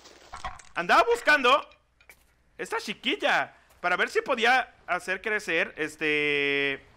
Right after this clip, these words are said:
Ok, necesito esto. Para ver si podía hacer crecer... Bueno, por si acaso vamos a quitar esto. <laughs> Eh, para ver si puedo crecer. Ay, pendejo, ahí está. Para ver si puedo hacer crecer este. Es que no sé si es sandía o qué diablos chingada madre sea.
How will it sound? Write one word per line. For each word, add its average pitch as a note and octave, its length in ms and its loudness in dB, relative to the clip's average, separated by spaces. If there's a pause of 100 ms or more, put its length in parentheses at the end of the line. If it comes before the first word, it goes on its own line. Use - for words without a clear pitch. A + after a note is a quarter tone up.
(520)
Ok, C3+ 180 -6 (140)
necesito F3 580 -8
esto. G#3 340 -4 (640)
Para F3 160 0
ver A#3+ 140 0
si F#4+ 140 0
podía B3 280 2
hacer A#3+ 220 0
crecer... G#3 560 0 (840)
Bueno, C3+ 160 -8
por C3+ 160 -8
si C3+ 80 -4
acaso D3+ 260 -4
vamos D3 160 -4
a C3+ 60 -10
quitar C3 160 -6
esto. - 200 -10 (220)
<laughs> A4 440 -2 (680)
Eh, F#3 360 2 (100)
para G3 160 4
ver A#3+ 140 2
si F4 100 -2
puedo E4+ 220 0
crecer. A3 520 0 (1120)
Ay, F3+ 180 -2 (200)
pendejo, D3+ 360 -8 (140)
ahí C#3 100 -8
está. - 240 -6 (720)
Para F#3+ 140 0
ver A3 140 2
si F4+ 100 -4
puedo E4+ 160 4
hacer D#4+ 180 0
crecer C4+ 400 -2
este. G#3 300 0
Es B3 100 -4
que E4+ 80 -2
no F4+ 120 -2
sé F4+ 120 -4
si A#3 220 -6
es C#4+ 80 -6
sandía B3+ 440 -2
o - 80 -2
qué C#4 100 -6
diablos C4+ 460 -8
chingada F3 340 -10
madre G3+ 240 -6
sea. G3+ 220 -4